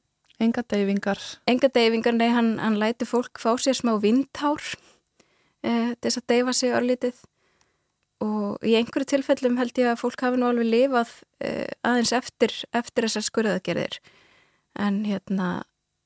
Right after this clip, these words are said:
Speaker 2: en margir dóu auðvitað, en það er kannski ekki bara skurðaðgerðinni sjálfri að kenna, heldur þetta bara sjúkdómnum sem að
Speaker 1: Mhm.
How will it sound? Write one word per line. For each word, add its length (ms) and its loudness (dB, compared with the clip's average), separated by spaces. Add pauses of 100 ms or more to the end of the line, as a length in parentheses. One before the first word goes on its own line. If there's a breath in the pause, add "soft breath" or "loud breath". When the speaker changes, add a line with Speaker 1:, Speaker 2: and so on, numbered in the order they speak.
(140)
Speaker 2:
en 280 -2 (200)
margir 380 -2 (100)
dóu 220 4
auðvitað, 380 2
en 100 0
það 80 -8
er 140 -4
kannski 220 -2 (140)
ekki 280 -4
bara 180 4
skurðaðgerðinni 840 2
sjálfri 380 4
að 80 0
kenna, 320 2
heldur 320 -2 (140)
þetta 260 -2
bara 120 0
sjúkdómnum 720 0
sem 180 0
að 180 2
Speaker 1:
Mhm. 120 -4